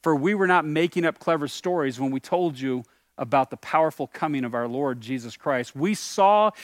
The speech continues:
his majestic splendor with our own eyes." He's saying, "Look, we saw it with our own eyes. We experienced it.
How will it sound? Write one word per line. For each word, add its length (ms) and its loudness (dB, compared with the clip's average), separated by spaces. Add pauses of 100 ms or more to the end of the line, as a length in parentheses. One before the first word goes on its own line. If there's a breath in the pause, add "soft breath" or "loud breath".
(120)
his 180 0
majestic 600 0
splendor 560 -2 (260 soft breath)
with 280 -2
our 320 4
own 420 0 (300 soft breath)
eyes." 440 2
He's 140 -4
saying, 200 2
"Look, 200 0
we 480 0
saw 600 6
it 140 0
with 160 -4
our 140 4
own 240 2
eyes. 360 4
We 220 -2
experienced 760 -2
it. 100 0